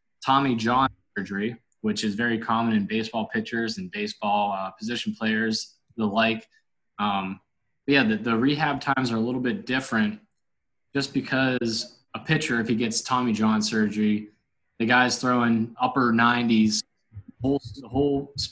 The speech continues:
the whole summer, the whole fall. Um, just the demands on the arm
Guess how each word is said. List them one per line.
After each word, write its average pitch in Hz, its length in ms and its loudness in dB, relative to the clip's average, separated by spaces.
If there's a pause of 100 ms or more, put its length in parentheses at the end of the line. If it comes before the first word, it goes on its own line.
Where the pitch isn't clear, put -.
(240)
the 117 80 -2
whole 143 180 0
summer, 127 480 2
the 113 80 -2
whole 127 220 0
fall. 110 500 4 (840)
Um, 107 260 4
just 135 200 2
the 143 100 2
demands 120 480 4
on 120 120 2
the 110 120 2
arm 117 460 0